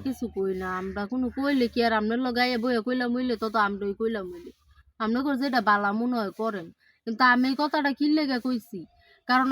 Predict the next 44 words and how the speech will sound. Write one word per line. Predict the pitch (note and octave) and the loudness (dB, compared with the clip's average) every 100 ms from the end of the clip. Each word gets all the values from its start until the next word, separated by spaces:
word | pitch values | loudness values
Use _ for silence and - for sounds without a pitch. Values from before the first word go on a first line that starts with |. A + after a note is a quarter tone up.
| C4 | 6
আজকে | A#3 - D#4 | 6 0 0
তো | E4+ | 4
তাই | C#4+ B3+ | 4 6
না | C4 C#4 | 6 6
আছে, | C#4 A#3 | 4 0
কালকা | A3 G3+ C4 D4 | 2 2 0 0
থাকতো | C4 - F3+ | -2 -4 -8
না। | E3 _ _ _ - | -10 _ _ _ -2
কিন্তু | A#3+ A#3+ | 0 0
প্রত্যেকটা | A#3 - D4 E4 C#4+ | -2 -4 -4 0 0
এই | C4+ | 4
যে | C4 | 4
আমগর | A3+ A#3+ A3 | 4 -2 4
জালে | B3+ B3+ A#3+ | 4 4 2
ঘর | A3 G3+ | 0 -2
ভিত্তে, | G#3 A3+ | -2 -2
আমগর | G#3+ A3 A3+ | -2 -2 0
হরি | B3 A3 | 0 0
ঘর | G3+ G3 | -2 -4
ভিত্তে, | G#3+ - A3 | -6 -2 -2
হৌরের | B3 A3 G#3 G3 | 0 -2 -2 -4
ভিত্তে | G3+ A3 | -6 -4
যে | A3 A#3 | -4 -4
ফ্যাসটি | C4 - B3 A#3+ | -6 -4 -2 0
লাগাইতাছে, | A3+ A#3 A#3 A3+ G#3+ | 0 0 -4 -6 -6
এই | G3 | -6
ফ্যাসটি | A#3+ B3 C4+ | -6 -4 -6
কিন্তু | A3+ G#3+ G#3+ | -4 0 0
আর | G3 | 0
জীবনে | A3 A3+ A3+ G#3+ | -4 -4 -4 -6
ছুটতো | A3+ - F3+ | -10 -10 -14
না। | D#3+ _ _ - | -14 _ _ -6
একজনের | A#3 G#3 C4+ C#4 | -4 -2 -2 0
প্রতি | C4+ - B3+ A#3 | -4 -4 -4 -4
একটা | - - C4 | -6 -4 -2
হিংসা | A3+ A3+ - A#3+ | 0 -2 -2 -2
একবার | A3 A#3+ A#3 | 0 -2 0
জন্মায়া | B3+ B3+ C4 B3+ B3+ G#3+ | 0 2 2 2 2 2
গেলে | C4 C4+ B3 | 4 4 2
গা, | G3+ - - - A3+ | 0 -2 -20 -4 0
এটা | A3+ A3+ | 2 2
কিন্তু | A#3 B3+ | 0 2
আর | A#3 G3+ | 0 0
জীবনও | A#3+ B3+ A#3 | 0 2 2